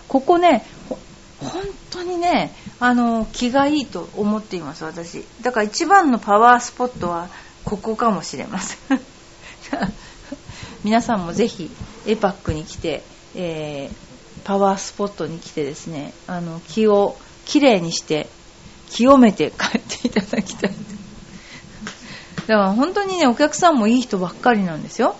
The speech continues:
みんな。気がいい人ばっかりでね。で、時々ね、あらっという時があるとね、やめちゃう。<laughs> なんか守られてる気がします。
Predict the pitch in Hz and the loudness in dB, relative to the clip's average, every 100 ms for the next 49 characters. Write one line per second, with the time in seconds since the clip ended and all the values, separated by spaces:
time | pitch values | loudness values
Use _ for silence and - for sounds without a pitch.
0 | - 202 196 185 175 - - - - - | -4 2 4 4 2 -4 -16 -20 -20 -20
1 | - - 220 202 196 196 226 220 - 190 | -10 2 6 8 6 2 -2 -2 -4 -2
2 | 180 - - 294 233 180 180 185 160 - | -2 -2 2 4 4 -2 -2 -2 -2 -10
3 | - - - - 226 214 202 - - - | -20 -20 -16 0 2 2 -2 -12 -20 -6
4 | 302 302 349 381 349 349 294 - - 240 | -4 -2 -2 -2 -2 0 0 0 -8 -8
5 | 349 392 214 254 240 240 233 226 220 220 | -6 -8 -4 2 2 4 2 0 0 -2
6 | 220 190 180 185 175 170 170 113 - - | 0 -2 -2 -2 -6 -6 -6 -6 -10 -20
7 | - 190 185 175 - - 247 - 294 320 | -6 -2 -2 -4 -6 -2 -2 6 6 6
8 | 330 381 339 392 381 - 359 370 - 285 | 2 4 4 4 2 2 -6 -8 -6 -6
9 | - 320 - 302 196 - - - - - | -6 -8 -8 -8 -8 -10 -20 -20 -20 -20
10 | - - - - - - - - 208 208 | -20 -20 -20 -18 -20 -20 -20 -8 -2 -2
11 | 196 180 180 240 254 214 - 180 - 170 | 0 0 6 6 8 6 2 -8 -6 -6
12 | 160 - 151 156 | -6 -6 -10 -10